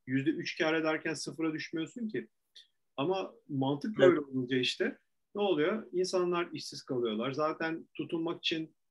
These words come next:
Speaker 1: çok çapsız insanlar genelde bulunuyor. Hani köpek balı stratejisi diyorlar işte.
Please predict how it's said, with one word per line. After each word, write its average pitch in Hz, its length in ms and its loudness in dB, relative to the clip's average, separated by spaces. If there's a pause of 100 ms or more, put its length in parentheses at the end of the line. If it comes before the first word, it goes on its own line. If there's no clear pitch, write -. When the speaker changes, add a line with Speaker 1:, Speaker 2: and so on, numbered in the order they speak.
Speaker 1:
çok 160 240 -6
çapsız 170 460 -2
insanlar 165 640 -2
genelde 113 400 -2
bulunuyor. 110 300 -2
Hani 131 200 -2
köpek 143 380 -4
balı 151 160 -2
stratejisi 151 520 -4
diyorlar 113 240 2
işte. 113 300 -6